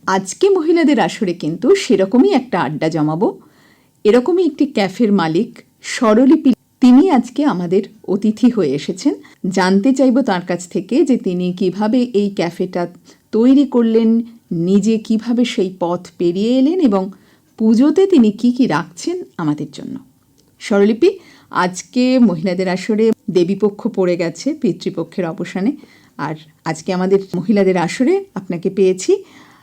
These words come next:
জানতে খুব ইচ্ছে করছে, কেমন লাগছে এখানে এসে?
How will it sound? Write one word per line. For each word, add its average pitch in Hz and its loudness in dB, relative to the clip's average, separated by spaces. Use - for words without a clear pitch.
জানতে 220 4
খুব 349 4
ইচ্ছে - 2
করছে, 160 -6
কেমন 233 4
লাগছে 170 2
এখানে 170 -4
এসে? - -16